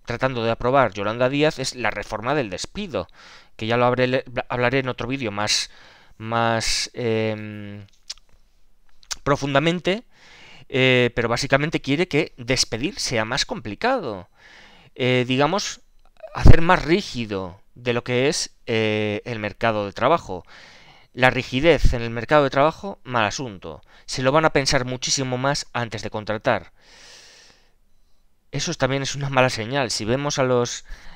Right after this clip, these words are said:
a los países que están mejor que nosotros, vemos que tienen un sistema mucho más ágil. Y que la gente que es realmente productiva, que es valiosa, le da igual que puedan despedirle al día siguiente.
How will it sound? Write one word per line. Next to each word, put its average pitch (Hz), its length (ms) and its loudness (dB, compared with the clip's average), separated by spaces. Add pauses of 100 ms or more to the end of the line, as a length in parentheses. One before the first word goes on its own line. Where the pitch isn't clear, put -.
(160)
a 120 120 -4
los 113 640 -4
países 117 460 -2
que - 40 -12
están 135 200 -4
mejor 107 200 -8
que - 80 -8
nosotros, 127 600 -8 (340)
vemos 117 280 -4
que 120 80 -10
tienen 117 240 -6
un 120 80 -8
sistema 123 340 -6
mucho 123 320 -6
más 87 160 -8
ágil. 95 420 -6 (520)
Y 127 120 -8
que 120 240 2
la 113 120 0
gente 156 280 -6
que 113 120 -6
es 117 100 -8
realmente 113 400 -4
productiva, 101 600 -6
que 107 100 -14
es 104 100 -12
valiosa, 104 580 -8 (340)
le 117 180 -4
da 247 120 8
igual 160 500 0
que 123 100 -8
puedan 131 260 -2
despedirle 123 520 -2
al 110 80 0
día 156 180 0
siguiente. 135 540 -8